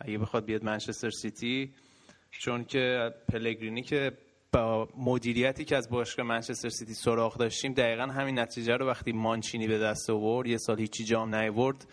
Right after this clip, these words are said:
دیدیم چجوری مانچینی از باشگاه بیرون کردن. و اگه شانس اینو داشته باشن که با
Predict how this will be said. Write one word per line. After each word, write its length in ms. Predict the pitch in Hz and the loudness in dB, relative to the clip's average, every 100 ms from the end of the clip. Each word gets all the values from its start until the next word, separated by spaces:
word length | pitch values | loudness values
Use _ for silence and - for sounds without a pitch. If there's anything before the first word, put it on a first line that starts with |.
| - - - - | -20 -20 -20 0
دیدیم 200 | 123 127 | 2 2
چجوری 380 | - 127 113 117 | 4 4 4 2
مانچینی 440 | 127 120 - 117 | 2 0 0 4
از 160 | 131 113 | 4 4
باشگاه 360 | 113 110 - 120 | 2 2 -2 0
بیرون 340 | 117 113 143 | 0 0 0
کردن. 640 | 151 135 127 127 127 127 - _ _ _ _ _ - | 2 0 0 -4 -4 -8 -14 _ _ _ _ _ 0
و 440 | 120 117 113 110 - - | 2 4 2 0 -4 2
اگه 280 | 120 131 160 | 2 2 0
شانس 460 | - 139 156 151 | 2 2 2 0
اینو 180 | 131 123 | 0 2
داشته 300 | 120 - 123 | 2 2 2
باشن 280 | 117 - 117 | 2 0 -4
که 140 | 120 | -2
با 260 | 110 117 | 2 2